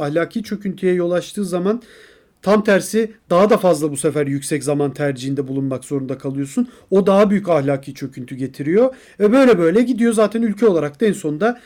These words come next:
dağılıp gidiyorsun. Yani iki tarafta da pozitif anlamda da katlanarak sana bir getirisi oluyor. Kaybettirdiği zaman da katlanarak bir kayıp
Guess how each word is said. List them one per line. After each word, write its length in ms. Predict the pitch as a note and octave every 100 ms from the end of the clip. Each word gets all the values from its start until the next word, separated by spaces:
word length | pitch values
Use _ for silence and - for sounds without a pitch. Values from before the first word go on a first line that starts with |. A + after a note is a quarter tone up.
| - _ -
dağılıp 380 | G3+ G3+ G#3+ -
gidiyorsun. 520 | A#3+ B3 G3 - A#2+
Yani 340 | C#3 E3+ F3+ E3 -
iki 220 | - -
tarafta 480 | D4+ B3+ F3 - E3+
da 180 | C#3 B2+ _ _
pozitif 420 | - A3 - C#4
anlamda 440 | A3+ G#3 G3 F3+ F3
da 100 | F3
katlanarak 640 | F3 E3+ F#3 G3+ B3 A3
sana 280 | - F3+ D#3+
bir 200 | D3+ - _ _
getirisi 480 | - D3 G3 G3 -
oluyor. 420 | B3 A#3 A#3+ C4 - _ _ _
Kaybettirdiği 680 | - G#3+ A#3 - G3 E3+ F#3
zaman 280 | F3+ F#3+ A3
da 100 | C4+
katlanarak 680 | F#3 F3+ G3 A3 G3 -
bir 220 | D3 - _ _ _ _ _
kayıp 340 | - D#3+ D3